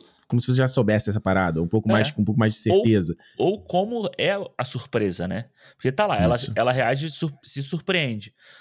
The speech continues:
Speaker 2: Mas como que é essa surpresa? É botar a mão na boca, tipo, <gasps> "Ah!" Ou é botar a mão na cabeça? Ou é fazer, ou é cair no chão desmaiado? Como que é? Entendeu?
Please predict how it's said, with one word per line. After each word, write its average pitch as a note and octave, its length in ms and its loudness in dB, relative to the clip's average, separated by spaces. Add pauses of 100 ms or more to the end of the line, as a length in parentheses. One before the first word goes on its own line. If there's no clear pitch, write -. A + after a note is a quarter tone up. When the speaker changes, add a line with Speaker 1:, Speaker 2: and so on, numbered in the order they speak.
Speaker 2:
Mas - 140 -2
como B3 260 -6
que - 80 -2
é F3 40 2
essa E3 160 -4
surpresa? B2 380 -2
É A#2+ 40 2
botar B2 220 -4
a B2+ 40 -2
mão B2+ 120 -4
na A2 80 0
boca, C3 280 -2
tipo, B2 200 -10
<gasps> - 20 -6
"Ah!" G3+ 540 -2
Ou A#2+ 120 2
é D3 60 4
botar C3+ 240 0
a - 20 2
mão C3+ 120 -2
na C3+ 80 -4
cabeça? C3 480 0
Ou B2+ 120 2
é C#3+ 80 2
fazer, B2+ 360 -2
ou - 60 2
é B2+ 40 0
cair C#3 180 0
no C3+ 60 -6
chão C#3+ 220 -2
desmaiado? C3+ 460 -2
Como C#3+ 200 -4
que C3+ 140 -2
é? G2+ 160 -2 (280)
Entendeu? G2 260 -2